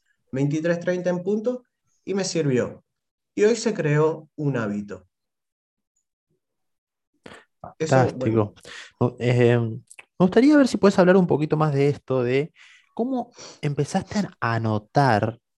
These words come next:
Speaker 2: que para tomar ese vaso de agua tenías que empezar a considerar qué ibas a hacer antes, qué iba a pasar a la noche,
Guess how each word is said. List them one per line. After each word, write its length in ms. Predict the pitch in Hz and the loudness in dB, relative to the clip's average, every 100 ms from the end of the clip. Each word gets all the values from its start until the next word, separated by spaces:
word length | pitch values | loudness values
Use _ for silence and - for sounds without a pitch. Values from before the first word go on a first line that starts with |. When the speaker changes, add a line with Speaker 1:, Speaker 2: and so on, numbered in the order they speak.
| _ _ _ _ _ | _ _ _ _ _
Speaker 2:
que 180 | - 127 | -2 -2
para 420 | 127 127 131 123 127 _ _ _ _ - | 0 0 0 -2 -8 _ _ _ _ -6
tomar 340 | 131 160 240 | -4 -2 -2
ese 340 | 285 - 135 123 | -2 -4 -4 -4
vaso 340 | 147 - 123 | -4 -6 -6
de 140 | 113 | -4
agua 460 | 107 98 98 107 160 _ _ _ _ _ | -4 -4 -6 -8 -10 _ _ _ _ _
tenías 320 | - 170 220 - | -6 -2 -2 -2
que 80 | |
empezar 420 | 180 147 120 170 190 | -4 -2 -4 -2 -2
a 120 | 185 | -2
considerar 1200 | 131 123 110 - 110 104 101 147 143 98 110 - _ _ _ _ _ _ | -4 -4 -8 -8 -4 0 0 0 0 -4 -8 -14 _ _ _ _ _ _
qué 140 | - 151 | -6 -2
ibas 280 | 147 - | -2 -2
a 40 | 117 | -6
hacer 280 | - 113 139 | -6 -4 -2
antes, 840 | 175 160 131 117 120 117 - _ _ _ _ _ | -2 -2 -6 -8 -8 -8 -12 _ _ _ _ _
qué 100 | - | 2
iba 100 | 135 | 4
a 60 | 127 | 4
pasar 280 | 113 - 107 | 0 -2 -4
a 40 | |
la 180 | 107 104 | -2 -4
noche, 720 | 123 170 165 - - 107 107 | -2 0 0 -4 -8 -8 -8